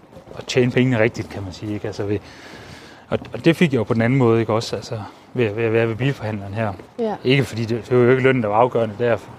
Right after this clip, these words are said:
Speaker 1: Det var mere for, ja, han og andet. Og selvfølgelig så fik jeg nogle rabatter på nogle biler, jeg købte også. Det var jo kun,
Speaker 2: <laughs>
Speaker 1: kun godt. <laughs> Men, øh, det var ikke, det var ikke sådan hovedgrunden. Det var egentlig for, han og andet end bare fodbold.
Speaker 2: Ja.
Speaker 1: Så, øh, så, så jeg havde jo lidt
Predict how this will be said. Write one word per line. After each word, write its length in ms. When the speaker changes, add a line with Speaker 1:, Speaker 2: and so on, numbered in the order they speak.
Speaker 1:
Det 100
var 80
mere 220
for, 260
ja, 80
han 180
og 100
andet. 220
Og 60
selvfølgelig 320
så 60
fik 180
jeg 80
nogle 140
rabatter 280
på 100
nogle 140
biler, 220
jeg 120
købte 220
også. 240
Det 80
var 60
jo 60
kun, 200
Speaker 2:
<laughs> 220
Speaker 1:
kun 200
godt. 260
<laughs> 220
Men, 180
øh, 240
det 80
var 80
ikke, 200
det 60
var 40
ikke 120
sådan 100
hovedgrunden. 360
Det 80
var 80
egentlig 220
for, 100
han 160
og 60
andet 160
end 80
bare 180
fodbold. 360
Speaker 2:
Ja. 200
Speaker 1:
Så, 340
øh, 240
så, 160
så 80
jeg 140
havde 240
jo 80
lidt 320